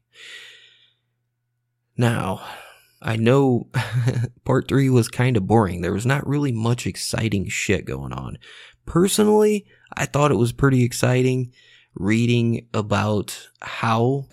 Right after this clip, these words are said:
how they actually got him, how they busted him, how it all went down, how they tracked all those cha-,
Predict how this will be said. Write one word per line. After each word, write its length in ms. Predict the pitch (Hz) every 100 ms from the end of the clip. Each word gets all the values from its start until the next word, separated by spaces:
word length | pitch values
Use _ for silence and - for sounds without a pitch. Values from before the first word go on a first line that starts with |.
| -
how 320 | 110 113 117
they 160 | 113
actually 320 | 117 113 113 101
got 320 | 107 104 107
him, 140 | 110
how 200 | 110 113
they 140 | 107 107
busted 500 | 120 92 - - 104
him, 320 | 107 101 107 _ - - - _ -
how 180 | 120 113
it 80 |
all 160 | 113 113
went 180 | 110 117
down, 300 | 110 107 110
how 140 | 113
they 140 | 110 -
tracked 460 | - 147 131 123
all 140 | 135 131
those 240 | 131 123
cha-, 400 | - 127 127 127